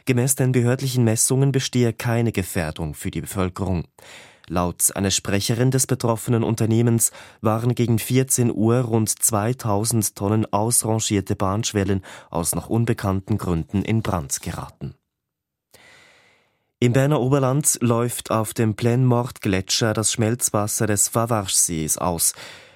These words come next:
Wie die Gemeinde Lenk mitteilte, lösten die Überwachungsanlagen Alarm aus,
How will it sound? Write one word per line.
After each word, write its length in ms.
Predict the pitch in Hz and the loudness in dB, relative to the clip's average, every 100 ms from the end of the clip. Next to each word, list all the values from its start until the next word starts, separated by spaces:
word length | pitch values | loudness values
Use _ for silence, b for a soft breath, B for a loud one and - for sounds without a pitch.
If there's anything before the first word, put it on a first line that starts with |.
| B B | B B
Wie 120 | 104 | -2
die 120 | 92 90 | -2 0
Gemeinde 360 | 95 95 101 | 2 2 2
Lenk 300 | 98 110 - | 0 0 0
mitteilte, 560 | 120 - 113 113 - 127 | -2 2 0 0 0 2
lösten 420 | 117 117 - 117 | 2 2 0 0
die 140 | 117 | 0
Überwachungsanlagen 1120 | 113 110 107 110 - 117 85 104 98 90 92 104 | 2 2 0 -2 -2 0 2 0 2 0 0 0
Alarm 400 | 104 107 113 92 | 2 2 2 0
aus, 260 | 104 107 | 2 0